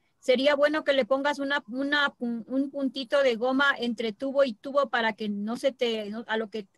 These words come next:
a lo que levantas no se te abra. Sí, mira, entre tubito y tubito pone un po-, un puntito de goma para que se te peguen los tubitos entre uno y otro, ¿ya? Emily Ceballos.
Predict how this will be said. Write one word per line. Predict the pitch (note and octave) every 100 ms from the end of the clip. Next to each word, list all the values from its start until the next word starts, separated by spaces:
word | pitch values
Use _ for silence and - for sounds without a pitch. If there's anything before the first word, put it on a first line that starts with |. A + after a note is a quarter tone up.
| -
a | G#3+
lo | A3
que | A3+
levantas | G#3+ A#3 C4 C#4+
no | B3
se | C4+
te | B3 A3
abra. | A#3+ C4+ G#3 E3+ _ _ _ _
Sí, | - C4+
mira, | C#4+ A#3+ F#3+ _ _ _ _ -
entre | B3 C4 C4
tubito | C4+ C4+ E4+ F4
y | D#4
tubito | C#4 C4+ D#4+ F#4 D4+
pone | - B3+ C#4
un | C#4
po-, | B3+
un | - C4
puntito | C#4+ C4+ C4 B3+ C#4+
de | B3+
goma | A3+ C4 A#3+ F#3
para | G#3 G#3 G#3
que | G#3+
se | A3
te | G#3+
peguen | - A#3+ B3 B3+
los | A3
tubitos | - C4 E4+ - F#3
entre | G#3 G#3 G#3
uno | G#3 C4+ C#4+
y | C4+
otro, | D4 C4+ - - _ _ -
¿ya? | G#3+ B3 E4+ _ _ _ _ _ _ -
Emily | A#3+ C4+ C#4 C#4+
Ceballos. | D#4 C4+ C#4 C#4+ G#3 D3+ - -